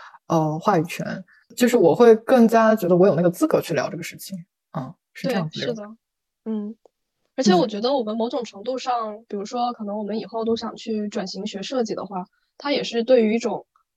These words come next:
Speaker 2: 逻辑思维的训练。因为说的有点，嗯，命的话，我会觉得在，特别是S V A这种商业的学校里面，我们受到的至少是人文社科方面的教育非常的不够。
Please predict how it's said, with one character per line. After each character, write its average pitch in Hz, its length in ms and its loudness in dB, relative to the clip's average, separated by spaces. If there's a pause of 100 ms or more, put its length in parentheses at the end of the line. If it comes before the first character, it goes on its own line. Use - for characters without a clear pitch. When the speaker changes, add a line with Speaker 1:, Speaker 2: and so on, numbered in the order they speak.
(120)
Speaker 2:
逻 220 140 2
辑 254 120 0
思 247 160 2
维 226 100 4
的 196 80 -2
训 233 220 -8
练。 214 240 -4
因 247 80 -2
为 269 180 2 (460)
说 320 220 -2
的 302 100 4
有 220 160 -2
点， 208 340 -6 (560)
嗯， 202 420 -8
命 277 200 -2
的 196 120 0
话， 196 280 -4
我 190 120 -4
会 311 200 -2
觉 185 180 -8
得 202 300 -4 (340)
在， 240 440 -2
特 - 140 -14
别 254 120 -2
是 - 60 -10
S 214 220 -8
V 254 140 0
A 277 60 -6
这 269 120 -12
种 190 300 -12
商 254 260 -8
业 269 140 -4
的 190 180 -6
学 202 160 -14
校 220 220 -2
里 180 100 -4
面， 208 240 -12
我 202 60 -16
们 208 120 -8
受 262 180 -2
到 240 180 4
的 170 260 -4 (920)
至 294 80 -6
少 - 160 0
是 240 140 -6
人 208 160 0
文 262 160 4
社 285 160 -4
科 262 160 -2
方 262 120 -4
面 247 120 -2
的 226 40 -2
教 240 220 -2
育 233 60 -2
非 294 160 -4
常 240 100 -6
的 190 80 -4
不 196 140 -12
够。 - 260 -6